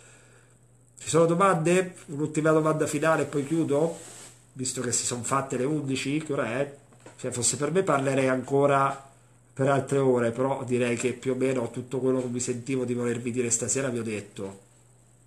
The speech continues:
Ragazzi, ci sono domande?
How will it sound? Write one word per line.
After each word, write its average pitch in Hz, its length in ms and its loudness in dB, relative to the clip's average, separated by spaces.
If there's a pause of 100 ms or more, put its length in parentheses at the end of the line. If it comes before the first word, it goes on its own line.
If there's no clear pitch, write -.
(1600)
Ragazzi, 135 360 0
ci - 60 2
sono 135 180 0
domande? 131 680 0